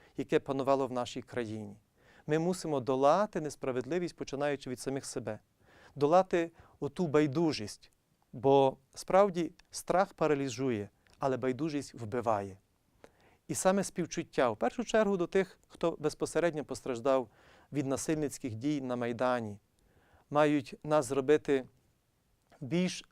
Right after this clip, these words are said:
вразливими на потреби наших ближніх. Отже, співчуття. Друга річ,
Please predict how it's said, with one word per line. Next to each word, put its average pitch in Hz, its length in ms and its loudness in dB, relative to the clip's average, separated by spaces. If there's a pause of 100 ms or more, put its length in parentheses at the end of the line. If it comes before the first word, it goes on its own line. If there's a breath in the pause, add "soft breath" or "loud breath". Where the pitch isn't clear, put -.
вразливими 139 840 2 (420 soft breath)
на 139 100 0
потреби 135 460 0
наших 117 340 -4
ближніх. 110 420 -6 (380)
Отже, 143 280 0
співчуття. 127 840 -8 (720 loud breath)
Друга 175 340 4
річ, 160 300 -2